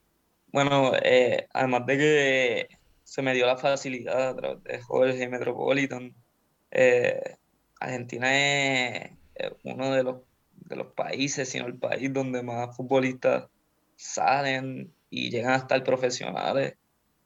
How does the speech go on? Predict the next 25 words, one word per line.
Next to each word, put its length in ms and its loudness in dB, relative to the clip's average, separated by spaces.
Es 100 -20
como 420 2
casi 280 0
la 120 4
base 320 0
donde 280 -2
sale 220 -2
el 80 -14
fútbol. 500 -6
Eh, 280 -4
pienso 300 -2
yo 200 4
que 60 2
Argentina 600 0
es 560 0
un 120 -10
excelente 460 0
país 340 0
pa 280 2
probarme, 720 -2
pa, 560 0
para 240 2
ver 180 2
si 200 -4
yo, 720 2